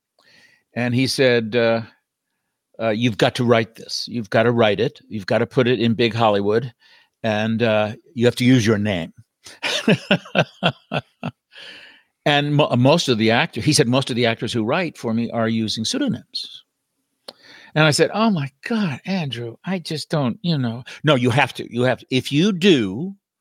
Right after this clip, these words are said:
other actors, wh-, others in show business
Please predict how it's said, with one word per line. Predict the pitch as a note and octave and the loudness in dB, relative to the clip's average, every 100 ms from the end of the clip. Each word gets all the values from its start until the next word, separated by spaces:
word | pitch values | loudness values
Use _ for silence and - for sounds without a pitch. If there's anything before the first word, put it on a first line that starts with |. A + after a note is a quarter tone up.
| _ _ _ _ - | _ _ _ _ 0
other | E3+ F3+ E3 | 2 4 2
actors, | B2+ A#2 - A#2+ G#2+ C3+ - - _ _ _ _ _ _ _ _ - | 2 0 -2 -8 -8 -8 -8 -8 _ _ _ _ _ _ _ _ -20
wh-, | - | -4
others | C#3+ D3 E3 G#3 - - | 0 2 4 2 0 -4
in | D3+ D#3+ D#3+ | 0 0 0
show | - C#3+ | 0 0
business | A#2 G2+ A2 G2 - - | 0 -6 -6 -8 -10 -12